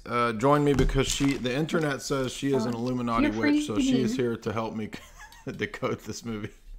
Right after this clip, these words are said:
Speaker 1: Right?
Speaker 2: You, um, froze for a second. What'd you say?
Speaker 1: I said, you, since you're an Illuminati witch, according to internet,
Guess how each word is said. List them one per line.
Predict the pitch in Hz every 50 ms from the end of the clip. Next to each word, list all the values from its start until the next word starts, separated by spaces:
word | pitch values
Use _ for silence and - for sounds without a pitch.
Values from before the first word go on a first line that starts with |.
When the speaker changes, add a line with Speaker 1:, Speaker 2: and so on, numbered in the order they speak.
| - - _ - - _ - - - - - - - - - - - - - - - - -
Speaker 1:
Right? | - 127 131 131 139 - - - - - - - - - _ _ _ _ _ - - - - _ _ _ _ _ _ _ _ _ _ _ _ _ _ _ _ _ _ _ _ _ _ _ _ _ _ _ _ _ _ _ _ _ _ _ _ _ _ _ _ _ _ _ _ _
Speaker 2:
You, | - 294 392 427 415 - - - _ -
um, | 277 285 277 285 262 - - _ - 247
froze | 262 269 254 254 285 277 - -
for | 262 240
a |
second. | 247 - - 240 247 - 226 214 208 - - _ _ _ _ _
What'd | - 247 247
you | 254 254
say? | 254 277 269 285 302 -
Speaker 1:
I | - -
said, | - - - 139 131 127 110 104
you, | 92 117 117 - -
since | - - 127 117 - 151
you're | 151
an | 143
Illuminati | 131 123 127 135 135 135 131 131 127 123 120 107
witch, | 107 120 127 123 117 110 - - - -
according | - 107 - - 123 120 110 104
to | - 110 -
internet, | 120 120 - 120 110 104 101 101 98 98 -